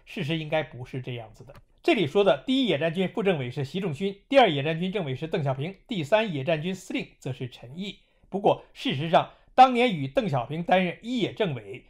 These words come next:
陈毅担任三野司令员兼政委的同时，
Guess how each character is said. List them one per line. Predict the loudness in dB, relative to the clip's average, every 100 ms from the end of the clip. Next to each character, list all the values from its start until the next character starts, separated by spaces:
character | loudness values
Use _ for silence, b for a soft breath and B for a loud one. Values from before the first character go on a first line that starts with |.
| _
陈 | -6 -4
毅 | -2 -4
担 | 2 4 4
任 | 2
三 | -4 2 2 4
野 | -4
司 | -6 -4
令 | -2
员 | -2 -4
兼 | -2 -4
政 | -4 -6
委 | -6
的 | -10
同 | -8 -8
时， | -8 -6 -6 -6